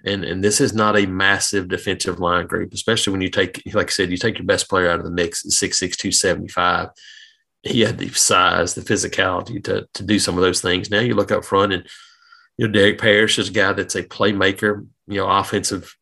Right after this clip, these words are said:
fullback at times, but plays, you know, kind of the bandit position, which is kind of their edge rusher.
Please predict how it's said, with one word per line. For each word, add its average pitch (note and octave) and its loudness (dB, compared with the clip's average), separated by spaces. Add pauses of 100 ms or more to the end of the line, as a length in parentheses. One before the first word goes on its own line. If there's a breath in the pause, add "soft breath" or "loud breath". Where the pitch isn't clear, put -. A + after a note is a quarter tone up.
(280)
fullback G#2 2
at G2 -2
times, G#2 2
but F#2+ -2
plays, G2 -2
you G2+ -8
know, F2+ 0
kind G2 -2
of F2+ -4
the F#2 0
bandit F#2+ 0
position, F#2 -2
which F#2 -4
is F2+ -4
kind G2 -4
of E2+ -4
their F2+ 4
edge F#2 2
rusher. F#2 0